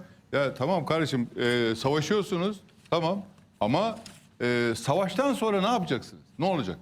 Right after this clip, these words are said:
Yani savaştınız, öldürdünüz. Peki savaştan sonraki çözümünüz nedir?" Bir süre, bir süre gibi bir şey var. E, benim aklımda öyle kalmış. E,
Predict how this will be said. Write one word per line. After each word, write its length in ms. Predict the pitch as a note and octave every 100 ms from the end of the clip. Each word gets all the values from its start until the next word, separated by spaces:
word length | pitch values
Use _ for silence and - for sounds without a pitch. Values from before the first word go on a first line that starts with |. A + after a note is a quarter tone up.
| -
Yani 220 | A2+ G2 F#2 -
savaştınız, 640 | - G#3+ F3+ - A#2+ E3+ F#3
öldürdünüz. 580 | G3 F3+ D#3 A#2 C3 F#3+ - - - -
Peki 200 | E3+ G3+
savaştan 480 | D3 E3+ D#3+ B3+
sonraki 320 | G3+ A3 F#3 -
çözümünüz 480 | D#3+ E3+ F#3 G#3+
nedir?" 220 | F#3 A2 D#2+ _ _ -
Bir 240 | A#2+ A3
süre, 380 | A3+ G3 G3+ A2+
bir 160 | D#3+ A3+
süre 260 | A3 G#3+
gibi 220 | G3+ G3+ G3
bir 160 | E3+
şey 260 | - G3 F3+
var. 160 | B2+ F2+
E, 580 | A2 A#2 A2+ G#2+ G#2 G2 - - - - - -
benim 220 | C#3 E3+
aklımda 300 | E3+ - E3+
öyle 160 | F3+ E3
kalmış. 480 | C#3 G#2+ D3+ E3+ - - - - - -
E, 340 | B2 B2 A#2+